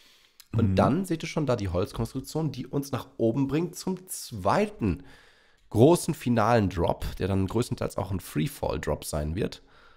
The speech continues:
Speaker 1: So, das Boot wird hier hochgehieft an diesen Steinen und gelangt nun nach oben hin. Da läuft jetzt hier ganz langsam weiter. Oh, ich glaub, ein bisschen zu langsam. Ich hab das Tempo just gerade nochmal variiert. Ja.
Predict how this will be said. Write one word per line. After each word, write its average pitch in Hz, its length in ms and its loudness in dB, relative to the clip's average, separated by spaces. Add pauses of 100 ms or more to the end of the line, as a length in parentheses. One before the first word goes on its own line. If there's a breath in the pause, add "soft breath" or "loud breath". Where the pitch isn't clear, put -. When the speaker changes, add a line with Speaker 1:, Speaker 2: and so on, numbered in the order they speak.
(460 soft breath)
Speaker 1:
So, 95 200 -2
das 120 160 -2
Boot 98 320 -4
wird 85 120 -6
hier 87 120 -6
hochgehieft 135 800 0
an 120 100 0
diesen 120 240 -4
Steinen 113 760 -2 (1040 soft breath)
und 113 240 2
gelangt 95 300 0
nun 101 120 -4
nach 87 220 -6
oben 127 200 2
hin. 226 280 0
Da - 100 -4 (300)
läuft 101 260 -2
jetzt - 140 -10
hier 92 140 -6
ganz 98 420 2
langsam 78 400 -8
weiter. - 340 -8 (420)
Oh, 110 80 -10
ich - 60 -8
glaub, - 160 -12
ein 131 60 -8
bisschen 123 180 -8
zu - 140 -10
langsam. - 380 -8 (400 soft breath)
Ich - 40 -14
hab 98 60 -6
das 101 100 -4
Tempo 113 240 4
just 107 240 0
gerade 98 220 0
nochmal 82 280 -4
variiert. 90 540 -4 (1600)
Ja. 92 1200 2